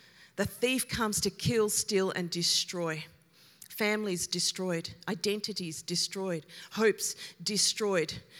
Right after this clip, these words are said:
Uh, there's so much confusion around us. That's the thumbprint of the enemy. But he says this,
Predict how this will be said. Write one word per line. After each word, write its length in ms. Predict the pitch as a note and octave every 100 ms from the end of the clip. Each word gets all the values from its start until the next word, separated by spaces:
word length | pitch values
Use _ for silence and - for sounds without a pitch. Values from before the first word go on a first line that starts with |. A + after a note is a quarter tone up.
| - -
Uh, 140 | G3+ G3+ -
there's 220 | G#3 G3
so 160 | - A3+
much 220 | G#3 G3
confusion 1040 | - F#3+ - - A#3 C#4+ C4+ - F3 D#3+ D#3+ - F#3+
around 420 | F3 G3 G#3+ G3
us. 320 | D#3+ F3 - - - - - -
That's 220 | G3 -
the 160 | - F3+
thumbprint 760 | - A#3 B3+ C4+ - C4+ B3+
of 140 | G3 F3
the 180 | F3+
enemy. 460 | - F#3+ F3+ D3+ D3+ - _ _ _ - - - - _ _ -
But 240 | G#3+ F#3+
he 260 | - - F#3+
says 400 | - G3+ F3+ D#3+
this, 380 | E3 D#3+ -